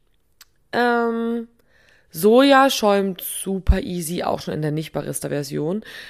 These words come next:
Wobei ich sagen muss, dass mir die Barista-Version trotzdem besser geschmeckt hat. Das liegt aber daran, dass da ein bisschen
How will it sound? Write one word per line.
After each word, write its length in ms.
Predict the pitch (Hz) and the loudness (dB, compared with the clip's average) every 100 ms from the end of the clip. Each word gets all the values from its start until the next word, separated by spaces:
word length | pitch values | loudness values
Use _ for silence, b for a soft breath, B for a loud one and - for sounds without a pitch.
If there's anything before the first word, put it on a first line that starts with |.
| B | B
Wobei 280 | 175 180 185 | 2 4 4
ich 80 | |
sagen 240 | 180 175 220 | 2 -2 2
muss, 200 | 240 247 | 2 2
dass 200 | 196 196 | -4 -4
mir 80 | 180 | -4
die 100 | - | -2
Barista-Version 1040 | 151 151 202 214 202 185 185 185 208 - | -4 0 -2 -2 -2 -2 -2 -2 -2 -2
trotzdem 500 | 175 202 - 208 190 | -2 0 0 0 0
besser 300 | 165 - 165 | -2 -4 -6
geschmeckt 500 | 151 - 143 - - | -8 -8 -8 -6 -4
hat. 140 | 247 | -4
Das 120 | - | -4
liegt 140 | 190 - | -10 -4
aber 160 | 170 | -2
daran, 300 | 160 175 208 202 B B - | 0 2 0 -2 B B -6
dass 160 | 175 | -4
da 80 | 202 | -2
ein 80 | 190 | -2
bisschen 340 | 190 190 185 | -2 -2 -6